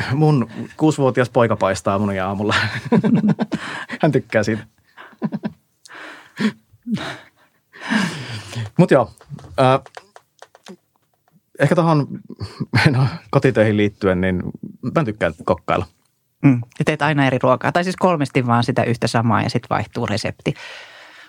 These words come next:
Speaker 2: Mut miten
Speaker 1: No.
Speaker 2: sä sitten työelämässä tätä sovellat?
Speaker 1: No nimenomaan näin, että, ö, jos asia on ensinnäkin semmonen, että, ö, se on tekemisen arvoinen.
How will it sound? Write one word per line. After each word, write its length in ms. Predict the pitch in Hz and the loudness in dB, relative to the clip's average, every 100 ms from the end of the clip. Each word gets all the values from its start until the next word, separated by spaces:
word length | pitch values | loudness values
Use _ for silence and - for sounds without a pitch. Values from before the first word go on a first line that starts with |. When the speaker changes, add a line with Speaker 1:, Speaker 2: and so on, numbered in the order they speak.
| - | 0
Speaker 2:
Mut 100 | 196 | 2
miten 160 | 226 208 | 4 4
Speaker 1:
No. 40 | |
Speaker 2:
sä 80 | 190 | 4
sitten 280 | 180 196 202 | 2 2 2
työelämässä 600 | 240 196 131 123 131 127 | 4 4 4 0 -2 -2
tätä 220 | 123 120 | -2 -2
sovellat? 460 | 123 120 - - - - - - - - - | 0 0 -2 -8 -12 -18 -20 -20 -20 -18 0
Speaker 1:
No 140 | 156 156 | 2 4
nimenomaan 380 | 170 127 120 131 | 4 4 4 4
näin, 180 | 127 | 4
että, 320 | 113 - 110 107 - 110 | 2 2 -2 -2 -4 -6
ö, 40 | 110 113 113 104 107 113 | -2 -2 -2 -4 -6 -4
jos 180 | 123 120 | 0 2
asia 300 | 147 - 131 | 2 4 4
on 220 | 110 107 - - | 4 2 -2 -2
ensinnäkin 280 | 110 110 98 | 0 2 2
semmonen, 340 | 113 101 98 | 2 2 0
että, 380 | 90 - 95 87 - _ _ _ - - - - - | -2 -4 -2 -2 -4 _ _ _ -20 -16 -14 -12 -10
ö, 40 | 80 - - - - - - 113 104 | -10 -10 -12 -16 -18 -20 -18 -10 -4
se 120 | 101 | -2
on 60 | |
tekemisen 380 | 90 95 92 92 | 0 0 0 -2
arvoinen. 320 | 82 95 92 | -2 -2 -4